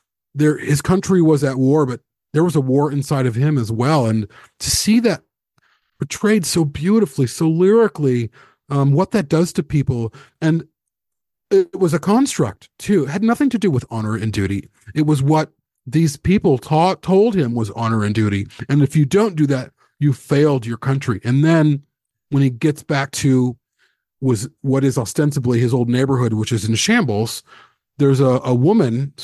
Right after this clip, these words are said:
who's still there who berates him for not fulfilling his duty, that maybe her sons would have lived or one of her children might have lived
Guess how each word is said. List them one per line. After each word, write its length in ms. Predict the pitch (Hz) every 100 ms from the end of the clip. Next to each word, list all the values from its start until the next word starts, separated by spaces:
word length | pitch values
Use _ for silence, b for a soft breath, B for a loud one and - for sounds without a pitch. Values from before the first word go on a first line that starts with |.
| -
who's 160 | 135
still 260 | - 143 120
there 300 | 113 107 117
who 340 | 117 131 120 B B 117
berates 460 | 131 120 143 160
him 200 | 151 113
for 140 | 104 113
not 540 | 113 135 139 120 _ _
fulfilling 480 | - - 123 110 104
his 160 | 101
duty, 340 | - 101 92 87 143 B
that 140 | 113 123
maybe 280 | 131 131 113
her 120 | 117
sons 420 | - 139 135 117
would 120 | 117
have 140 | 110 110
lived 360 | 127 120 110 -
or 180 | 113 113
one 180 | 120
of 80 | 117
her 60 | 107
children 400 | - 113 113 110
might 180 | 110 107
have 140 | 101
lived 260 | 123 113